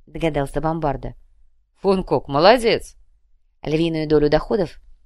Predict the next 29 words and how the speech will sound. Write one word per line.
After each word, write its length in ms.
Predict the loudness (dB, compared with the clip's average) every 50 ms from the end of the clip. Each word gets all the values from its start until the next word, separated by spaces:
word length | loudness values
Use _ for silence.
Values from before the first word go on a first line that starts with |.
| _ _ -8
дикари 380 | -2 -2 2 4 4 4 4
получали 440 | 2 0 -2 0 2 2 2 2 2
незаконными 600 | 2 2 2 2 2 2 0 -2 -2 -2 -2 -2
способами. 640 | -4 -4 -4 -4 -4 -4 -4 -8 -10 -12 -12 -16 -20 _ _ -20 -20 -20 -20 -20 -20 _ _ _ _ -2
И 100 | 2 4
важнейшую 600 | 4 4 4 4 2 2 2 0 0 0 2 2
роль 200 | 4 2 2 2
в 80 | 0 -2
их 100 | -2 -2
финансовых 560 | -4 -4 -4 -4 -4 -4 -4 -6 -6 -6 -6
схемах 540 | -10 -8 -6 -4 -4 -2 -2 -6 -8 -10 -18 -20 _ _ _ _ _ _ _ _
играл 360 | -4 0 4 6 6 6 6
главный 380 | 6 6 6 6 6 6 2 -2
скупщик 440 | -4 -4 -6 -6 -4 -4 -6 -6 -4
краденого 460 | 0 0 0 0 0 -2 -4 -4 -4
в 60 | -4
тайном 360 | 0 0 2 2 0 -2 -4
городе — 380 | -2 -2 -2 -4 -4 -8 -10 -14 -16 -20 -20 -20 -20 _ _ -8
Урбек 340 | -4 -2 0 0 0 0 -2
Кумар. 400 | -6 -6 -4 -4 -4 -6 -8 -10 -14 -18 -20 -20 -20 -20 _ _ _ _ _ _ _ _ _ _
К 80 | -4
нему 300 | 0 0 2 2 2 0
красные 360 | 2 4 4 4 4 2 -2 0
шапки 300 | 2 0 0 2 4 2
обращались 520 | 4 4 2 2 2 2 0 0 0 -2
за 80 | -2 -6
деньгами 480 | -6 -4 -2 0 0 0 0 0 -2
и 20 | -4
советами. 580 | -2 -2 -2 -2 -2 -4 -4 -8 -10 -12 -14